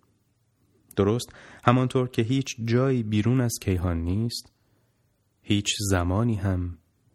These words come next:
بیرون از کیهان وجود ندارد. اصلاً کیهان کی پدید آمده؟ با کمال تعجب باید گفت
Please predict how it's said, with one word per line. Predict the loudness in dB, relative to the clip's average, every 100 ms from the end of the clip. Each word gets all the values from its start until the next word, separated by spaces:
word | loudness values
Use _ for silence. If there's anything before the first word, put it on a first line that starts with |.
| _ -2
بیرون | -2 -2
از | -4 -6
کیهان | -8 -10 -6 -6 -6 -8
وجود | -8 -8 -4
ندارد. | -4 -4 -10 -14 -20 _ _ _ _ _ _ _ _ _ _ _ _ _ _ _ _ _ _ -18 -16 -20 -20 _
اصلاً | -2 2 2
کیهان | 0 0 0 0 0 0
کی | -2 -4 -2 -2
پدید | -2 -4 -2
آمده؟ | -4 -6 -8 -12 -14 _ _ _ _ _ _ _ _ _ _ _ _
با | -2
کمال | 0 0 0 -2
تعجب | -2 -4 -4 -4 -4
باید | -2 -4 -2
گفت | -2 -2 -6